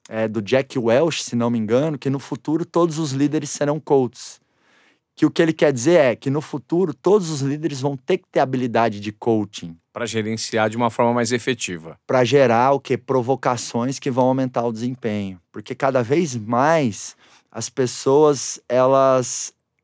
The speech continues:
Speaker 1: querem descobrir por elas mesmas os caminhos, as respostas e as soluções.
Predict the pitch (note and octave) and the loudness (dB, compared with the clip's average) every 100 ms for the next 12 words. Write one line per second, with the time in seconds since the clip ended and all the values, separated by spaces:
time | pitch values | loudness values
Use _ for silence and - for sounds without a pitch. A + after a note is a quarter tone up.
0 | _ - C#3+ D3 D#3 C#3+ - - C#3 A2 | _ -2 4 4 2 -2 -6 -4 -4 -2
1 | C#3+ D3+ C#3+ C3 C3 C3+ C3+ G#2+ A2+ B2+ | -4 -4 -2 2 4 4 2 0 -2 2
2 | C3 B2+ G#2+ G#2 F#2+ - G#2+ - A#2+ G#2+ | 4 2 0 -4 -8 -12 -14 -6 -4 -2
3 | A#2+ B2 B2 A2 G#2 - A2 A2 A2+ A2+ | -2 -2 -2 -2 -6 -4 -4 -4 -6 -6
4 | - A#2 A2+ - F#2+ F2+ | -4 -6 -8 -8 -10 -10